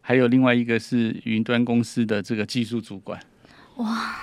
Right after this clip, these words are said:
Speaker 2: 他们从念书的时候就，就有这样子一个做法、想法了。对，一定，<laughs> 后面有很多的创举。对，所以其实等于多了一只手，就是帮助大家，呃，去审查伪造论文。
Speaker 1: 对，我，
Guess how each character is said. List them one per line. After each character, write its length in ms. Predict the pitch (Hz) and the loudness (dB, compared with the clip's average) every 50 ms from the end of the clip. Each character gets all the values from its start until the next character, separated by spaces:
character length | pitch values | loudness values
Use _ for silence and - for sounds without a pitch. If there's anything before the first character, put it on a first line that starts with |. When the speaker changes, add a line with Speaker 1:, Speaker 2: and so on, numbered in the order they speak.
| - - - - - | -14 -18 -18 -8 -2
Speaker 2:
他 120 | 339 403 | 0 2
们 80 | 403 403 | 2 2
从 280 | - 294 247 233 254 285 | 2 2 2 2 2 0
念 180 | 339 359 277 | 2 2 2
书 200 | 269 - - 277 | 2 2 0 2
的 120 | 247 254 214 | 4 4 2
时 160 | - - 214 | 2 0 0
候 160 | 208 247 233 | 2 2 2
就， 220 | 208 - 240 214 196 | 4 4 2 2 2
就 160 | - 254 226 | 2 2 2
有 160 | 202 185 160 | 2 2 0
这 140 | - - 233 | -2 -2 -2
样 180 | 214 202 180 | 0 0 -2
子 160 | 175 - 156 147 | -4 -8 -10 -10
一 80 | 170 | -8
个 280 | - - 165 131 131 131 | -6 -6 -4 -4 -4 -4
做 240 | - - 254 208 185 | -4 -2 0 0 0
法、 180 | - - - - | -2 -4 -8 -8
想 280 | - - 180 156 185 214 | -10 -10 -8 -8 -8 -6
法 280 | - - - 73 80 | -4 -4 -4 -4 -6
了。 360 | 69 78 87 76 58 73 104 - | -8 -8 -10 -12 -12 -14 -14 -6
对， 280 | - 233 214 202 190 180 | -4 -2 0 0 0 -2
一 160 | 160 214 240 | -4 -4 -4
定， 200 | 233 277 269 247 269 - - 330 349 370 - 330 | -2 0 0 2 2 2 4 4 6 6 6 6
<laughs> 360 | 403 - - 640 640 523 - | 4 2 0 -4 -4 -2 2
后 100 | - 370 | 2 2
面 160 | 320 330 320 | 4 4 6
有 160 | 320 302 233 247 | 8 8 8 8
很 140 | - 214 | 4 0
多 160 | 185 196 214 208 | 2 2 2 2
的 120 | 196 180 | 2 0
创 380 | - - - - 247 226 202 190 | 0 0 0 0 2 2 0 0
举。 220 | - - 160 - - | -2 -6 -10 -8 0
对， 220 | - 262 247 226 | 2 2 4 4
所 160 | 226 - 403 | 4 4 6
以 100 | 427 359 - - - - - | 4 4 2 -2 -12 -18 -12
其 160 | - - 311 | -4 -2 -2
实 140 | 339 - 392 403 403 381 - _ _ | 0 4 4 4 4 2 0 _ _
等 120 | - 240 214 | 6 6 6
于 160 | 214 233 262 | 6 4 2
多 300 | - - 370 359 370 359 | 4 6 6 8 8 8
了 80 | 330 | 6
一 140 | 285 277 302 | 4 2 0
只 200 | 247 - 285 285 | -2 -2 -2 -2
手， 300 | 285 - - 240 175 170 | -2 0 0 0 0 0
就 160 | 175 - 233 | 0 -2 0
是 340 | 226 - 247 240 220 208 202 196 - | 0 0 0 2 2 2 0 0 -2
帮 200 | 254 247 254 262 | -2 -2 0 0
助 200 | - 269 247 226 | 0 0 -2 0
大 220 | 202 - 220 202 | 0 0 0 0
家， 260 | 196 214 185 180 180 185 - | 0 -2 -2 -2 -2 0 4
呃， 200 | 233 214 196 196 | 4 4 4 4
去 420 | - - 294 294 269 262 240 220 | 0 -2 0 2 2 2 2 0
审 300 | 208 - - 240 180 180 | -2 -2 -2 -2 -2 -2
查 400 | 185 - 226 175 180 180 185 - - _ _ _ | -2 -2 -2 -2 0 -2 -4 -6 -10 _ _ _
伪 180 | - 226 185 175 | 0 0 0 2
造 220 | 170 214 254 226 | 2 2 4 4
论 260 | 226 240 233 202 185 175 | 4 4 4 2 2 0
文。 140 | 165 87 62 58 - 262 - _ _ | -2 -4 -4 -6 -12 -18 -20 _ _
Speaker 1:
对， 400 | - 135 123 117 113 110 110 135 | 2 4 4 4 4 2 0 -4
我， 180 | 180 156 143 | -4 -6 -6